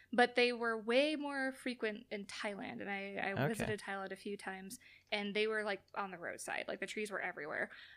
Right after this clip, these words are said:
Speaker 1: Um,
Speaker 2: Huh.
Speaker 1: whereas in Hong Kong, you'd go get them, like, saran wrapped in a marketplace or something like that. Um,
Speaker 2: Wow.
Speaker 1: and in mainland China, they had them too. The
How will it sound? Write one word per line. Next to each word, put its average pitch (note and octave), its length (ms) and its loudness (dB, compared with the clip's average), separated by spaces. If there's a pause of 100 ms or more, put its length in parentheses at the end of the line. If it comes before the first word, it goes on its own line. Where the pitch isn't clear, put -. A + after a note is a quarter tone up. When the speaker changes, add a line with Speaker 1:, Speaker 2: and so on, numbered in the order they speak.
Speaker 1:
Um, G3+ 200 6
Speaker 2:
Huh. G3+ 140 10
Speaker 1:
whereas G#3 320 4
in F#3+ 80 -4
Hong A#3 240 2
Kong, A3 280 -2
you'd G#3 260 -6
go G3+ 100 0
get G3+ 180 -4
them, G3 160 -4
like, F#3+ 160 -12
saran G3 320 -4
wrapped F3 380 -2
in F#3+ 160 -4
a F#3 40 -12
marketplace - 600 -6
or - 60 -6
something A3 260 -8
like - 180 -12
that. - 200 -4 (520)
Um, G3 220 0
Speaker 2:
Wow. D3 340 2 (420)
Speaker 1:
and G3+ 80 -4
in G#3 100 -4
mainland G3+ 300 -4
China, F#3 180 -6
they F#3 80 -4
had F#3 160 -6
them F#3 140 -6
too. F#3 400 -6
The G3+ 180 -6